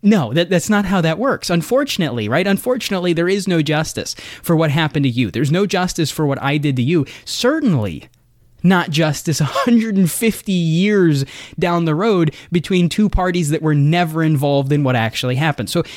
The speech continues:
that's my, uh, that's my take. That's my position whenever it comes to this, uh, topic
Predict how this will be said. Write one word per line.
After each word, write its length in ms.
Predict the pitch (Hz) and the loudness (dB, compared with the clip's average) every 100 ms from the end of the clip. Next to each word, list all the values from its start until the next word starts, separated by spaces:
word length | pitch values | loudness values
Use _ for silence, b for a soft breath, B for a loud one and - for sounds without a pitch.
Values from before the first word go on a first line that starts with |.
| B | B
that's 320 | 147 214 - | -2 -2 -2
my, 300 | 226 202 175 - | -2 0 -2 -2
uh, 140 | 190 - | -4 -2
that's 280 | 185 190 - | -4 -4 -2
my 160 | 180 | -2
take. 440 | 143 127 - - - - - | -2 -4 -6 -10 -14 -20 -6
That's 220 | 156 170 | -2 0
my 120 | 202 202 | 0 0
position 520 | 196 156 170 - 131 | 0 0 0 0 0
whenever 280 | 120 120 131 | 0 0 0
it 100 | 123 | -2
comes 280 | 151 151 | -2 0
to 80 | 147 | 0
this, 260 | 135 127 - B B B - | 0 0 -4 B B B -8
uh, 140 | 127 165 147 156 | -6 -4 -6 -8
topic 560 | - 165 175 170 139 | -4 -2 0 -2 -4